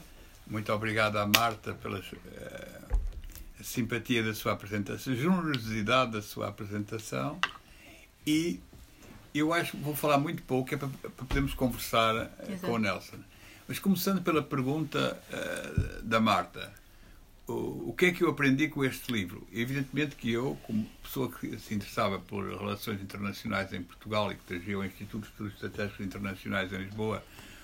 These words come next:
Speaker 1: quando se deu o processo de transição moçambicano, o fim da guerra e o processo de paz, que me interessei, evidentemente, pelo processo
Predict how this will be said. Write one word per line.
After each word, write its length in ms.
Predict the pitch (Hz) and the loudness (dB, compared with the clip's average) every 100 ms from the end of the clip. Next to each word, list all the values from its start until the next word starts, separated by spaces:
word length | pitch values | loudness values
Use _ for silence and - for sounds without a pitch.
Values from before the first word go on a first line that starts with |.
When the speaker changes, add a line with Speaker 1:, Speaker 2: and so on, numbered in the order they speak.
| - - | -16 0
Speaker 1:
quando 220 | 117 131 | 2 4
se 160 | 104 | 2
deu 400 | 110 127 113 95 - - - - - - | 4 6 6 2 -6 -20 -20 -20 -20 -8
o 80 | 120 | -8
processo 640 | - 123 - 127 110 - 110 | -6 -4 2 4 4 2 -4
de 60 | |
transição 560 | 139 151 120 110 113 101 | 2 2 2 -2 0 2
moçambicano, 680 | 101 113 98 98 - 143 131 | 0 -2 -2 6 6 6 0
o 40 | |
fim 340 | - 123 107 - - - - - - - | 2 4 4 -2 -14 -18 -18 -18 -20 -12
da 140 | - 98 | -2 2
guerra 420 | 104 123 110 104 | 6 6 6 2
e 60 | 90 | -4
o 60 | |
processo 460 | - - 107 92 - | -6 -6 -4 -4 -6
de 60 | |
paz, 360 | - 123 131 151 - - - - - - | -2 2 2 2 -6 -18 -18 -20 -20 -2
que 80 | 147 | 4
me 100 | 147 | 4
interessei, 460 | 135 107 113 107 | 2 0 2 4
evidentemente, 640 | 127 110 104 - 101 120 127 - | 4 0 -4 -2 -2 -2 -6 -8
pelo 240 | 104 95 | -6 -4
processo 580 | 98 - - 107 95 - | -6 -10 0 0 0 -8